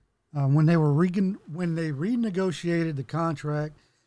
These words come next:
uh, the deal was reached on July twenty-fifth to increase full-time drivers' compensation,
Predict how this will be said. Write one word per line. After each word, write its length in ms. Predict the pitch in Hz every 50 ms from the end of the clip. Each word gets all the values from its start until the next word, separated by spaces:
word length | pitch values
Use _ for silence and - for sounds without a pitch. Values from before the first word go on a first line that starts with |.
| _ _ _ _ _ _ _ 175
uh, 60 | 147
the 120 | 135 139 143
deal 260 | 123 156 180 190 185
was 220 | 170 165 147 131
reached 360 | 135 156 170 175 165 - -
on 160 | 160 147 147 135
July 320 | 113 139 143 147 156 165
twenty-fifth 640 | 151 - 170 175 185 196 185 - 165 147 139 139 143 139 _ _ _ _ _ _ _ _ _ _ _ _ _ _ _
to 180 | - 185 185 233 -
increase 880 | 240 208 240 254 247 - - 240 277 226 147 107 - - - - - - _ _ _ _ _ _ _ _ _ _ _ _ _ _ _ _ _ _ _ _ _ _ _ _ _ _ _ _
full-time 640 | - 202 233 269 269 - - 190 208 214 214 208 190
drivers' 600 | 160 160 175 180 180 170 165 175 165 160 143 - - _ _ _ _ _
compensation, 1080 | - 170 180 180 180 180 170 156 - - 170 170 165 147 - - 147 147 135 131 123